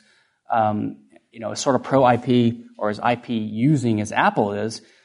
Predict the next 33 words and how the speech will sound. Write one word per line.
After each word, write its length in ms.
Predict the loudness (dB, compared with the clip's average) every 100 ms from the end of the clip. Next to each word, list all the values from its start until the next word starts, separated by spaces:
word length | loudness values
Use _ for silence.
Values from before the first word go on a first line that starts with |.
| _
you 100 | -6
know, 80 | -6 0
even 240 | 2 2
Apple 380 | 2 2 2 2
bowed 360 | 4 4 2
to 120 | -2 -6
the 80 |
pressure, 360 | -4 -2 -2 -2
and 100 | 2
Apple 280 | 0 2 0
actually 180 | 0 -10
fought 480 | -2 2 2 0 -6
to 320 | -4 -4 -6 -14 _ _ _ -10
remove 380 | 0 2 2
D 140 | 4 4
R 160 | 4
M 160 | 4 0
from 400 | -2 -6 -8 -4
music 380 | 2 4 2 -6
because 400 | -8 -2 -2 -4
consumers 480 | -12 2 6 6 2
don't 260 | 0 0
want 240 | 0 -4 -4
the 60 |
D 180 | -2 0
R 140 | 2 0
M 160 | -2
on 100 | -2
music 240 | 0 0 -2
files. 280 | -6 -6
They 80 | -6
wanna 180 | -2 0
be, 200 | 0 -2